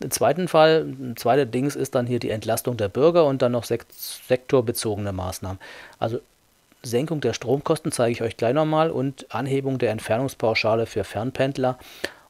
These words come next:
Okay, Stromkosten ist interessant. Dann gibt's noch für Gebäude hier, ähm,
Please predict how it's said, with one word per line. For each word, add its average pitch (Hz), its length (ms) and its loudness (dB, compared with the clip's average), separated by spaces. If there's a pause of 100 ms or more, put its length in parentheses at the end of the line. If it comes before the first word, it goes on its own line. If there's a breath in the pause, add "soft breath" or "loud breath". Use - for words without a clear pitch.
(160)
Okay, 104 540 0 (100)
Stromkosten 120 540 -4
ist 107 80 -8
interessant. 95 520 -8
Dann 131 220 -2
gibt's - 200 -4
noch 127 120 -2
für 117 180 -2
Gebäude 143 680 0
hier, 190 340 -2
ähm, 143 420 -8